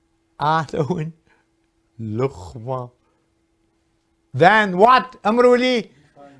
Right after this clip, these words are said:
بخاية. بخاية. وأنا لازم دخلنا.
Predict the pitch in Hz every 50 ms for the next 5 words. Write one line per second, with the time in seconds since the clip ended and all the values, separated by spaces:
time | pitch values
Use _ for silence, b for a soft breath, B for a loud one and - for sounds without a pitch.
0 | _ - 151 226 220 - - 240 285 294 302 302 294 294 302 302 302 302 302 294
1 | 277 262 196 - - _ _ _ _ _ _ _ _ _ _ _ _ _ _ _
2 | _ _ _ _ _ _ _ _ _ _ _ _ _ _ _ _ _ _ _ _
3 | _ _ _ _ _ _ _ _ _ _ _ _ _ _ _ _ _ _ _ _
4 | _ _ _ _ _ _ _ _ _ _ _ _ 147 180 202 - - 208 202 214
5 | 240 233 233 190 214 220 214 220 196 160 - _ _ _ _ _ _ _ _ _
6 | _ b b b b b b b b b b b b _ _ _ _ _ _ _
7 | _ _ _ _ _ _ _ _ _ _ _ _ _ _ _ 170 180 - - 226
8 | 269 262 254 254 254 254 240 220 233 220 220 220 220 - 294 277 277 254 214 170